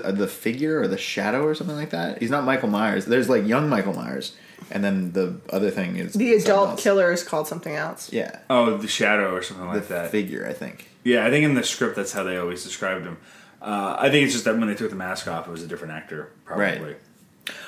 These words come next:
Speaker 2: Where does he get the mask from?
Speaker 3: Oh, well, the hardware store.
Speaker 2: Oh, that's right.
Speaker 1: Yeah, yeah.
Speaker 2: The
Speaker 3: He,
Speaker 2: hardware
Speaker 3: he stole
Speaker 2: st-
Speaker 3: knives and a rope. The rope never comes into play.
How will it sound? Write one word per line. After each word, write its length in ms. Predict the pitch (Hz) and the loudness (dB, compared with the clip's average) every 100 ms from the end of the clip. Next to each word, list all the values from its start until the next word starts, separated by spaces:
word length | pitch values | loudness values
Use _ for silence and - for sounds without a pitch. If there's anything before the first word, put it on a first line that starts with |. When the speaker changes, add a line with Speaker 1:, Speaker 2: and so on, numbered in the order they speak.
| - - | -16 2
Speaker 2:
Where 160 | 330 | 4
does 140 | 571 571 | 4 2
he 80 | 539 | 2
get 140 | 523 | 2
the 80 | 392 | 4
mask 320 | 285 285 - | 2 2 -4
from? 380 | - 247 214 170 - _ _ _ - _ _ _ | -6 -2 -2 -4 -10 _ _ _ -20 _ _ _
Speaker 3:
Oh, 160 | 175 170 | 6 8
well, 180 | 165 151 | 6 6
the 120 | 143 | 6
hardware 260 | 151 131 | 6 4
store. 260 | - 95 82 - | 2 -2 0 6
Speaker 2:
Oh, 200 | 247 233 | 8 8
that's 220 | 226 - | 6 4
right. 120 | 220 | 6
Speaker 1:
Yeah, 140 | 247 - | 6 4
yeah. 240 | 196 - | 2 2
Speaker 2:
The 80 | 240 | 2
Speaker 3:
He, 60 | - | 6
Speaker 2:
hardware 260 | 277 - | 6 6
Speaker 3:
he 60 | - | 6
stole 140 | 185 151 | 6 6
Speaker 2:
st- 100 | 135 | 6
Speaker 3:
knives 360 | 127 135 127 | 6 6 6
and 80 | 120 | 4
a 20 | 98 | 2
rope. 360 | 98 98 - - | 2 2 0 0
The 80 | 117 | 4
rope 200 | 175 147 | 4 4
never 160 | 113 | 2
comes 240 | 110 101 90 | 0 -2 -4
into 140 | 87 | -8
play. 340 | - 80 73 | -6 -4 -6